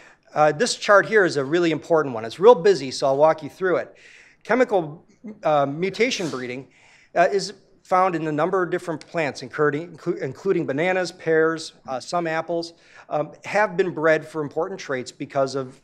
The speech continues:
uh, human-induced damage to D N A. Uh, nobody knows how many mutations there are. Nobody's ever cared. Completely acceptable to most,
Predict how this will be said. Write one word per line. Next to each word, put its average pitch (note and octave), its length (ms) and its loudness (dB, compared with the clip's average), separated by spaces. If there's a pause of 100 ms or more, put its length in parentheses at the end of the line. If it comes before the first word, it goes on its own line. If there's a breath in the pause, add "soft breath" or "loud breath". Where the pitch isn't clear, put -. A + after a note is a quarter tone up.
(220)
uh, C#3 220 -8
human-induced F#3 920 -2
damage B2 360 -8
to - 80 -18
D B2 180 -12
N B2 100 -8
A. C#3+ 220 -6 (500 loud breath)
Uh, B2 120 -2 (260)
nobody D3+ 320 -2
knows D#3 300 2
how D3 120 -4
many D#3 240 -2
mutations F#3 520 -6
there F3+ 180 2
are. F#3+ 300 -2 (140)
Nobody's D#3 440 -4
ever C#3+ 160 0
cared. A#2 560 -8 (720)
Completely G#3 460 -2
acceptable - 640 2
to - 180 -14
most, B2+ 320 -4